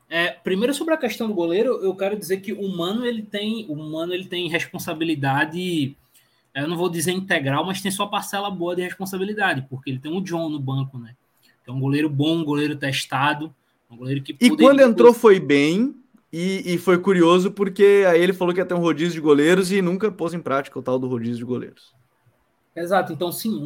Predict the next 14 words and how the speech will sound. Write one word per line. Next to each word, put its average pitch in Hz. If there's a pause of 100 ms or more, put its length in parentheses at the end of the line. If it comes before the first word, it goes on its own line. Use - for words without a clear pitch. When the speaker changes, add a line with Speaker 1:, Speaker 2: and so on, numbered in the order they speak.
Speaker 1:
Mano 156
tem 180
a 165
sua 190
parcela 190
de 208
culpa. 190 (580)
E 208
algumas 202
decisões, 196
pensando 175
individualmente 170
em 147
nomes, 180